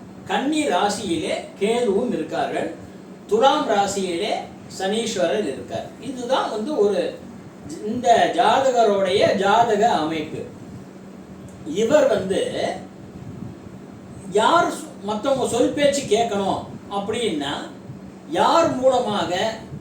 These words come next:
என்ன பண்ணால் அவர்கள் கேட்பார்கள் அப்படின்னு ஒண்ணு இருக்கு. இப்போ இவர் வந்து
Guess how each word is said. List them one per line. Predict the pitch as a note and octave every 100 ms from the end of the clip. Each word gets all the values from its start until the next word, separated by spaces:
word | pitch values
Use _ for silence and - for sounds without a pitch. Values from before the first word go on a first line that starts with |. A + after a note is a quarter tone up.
| D3+
என்ன | F#3+ C4 D#4+ D#4
பண்ணால் | A#3 A3+ C4 C4+ D4 -
அவர்கள் | G#3 A#3 A3+ B3
கேட்பார்கள் | - E3 E3 D3 B2+ C3 - - - -
அப்படின்னு | A3 - A#3 A#3 A3+
ஒண்ணு | E3+
இருக்கு. | C#3 B2+ A2 - - - - - - -
இப்போ | G#3 C#4+ G#3 G#3 G4 E4+ - - - - - - - -
இவர் | G#3+ B3+ C4
வந்து | A3+ A#3+ C4+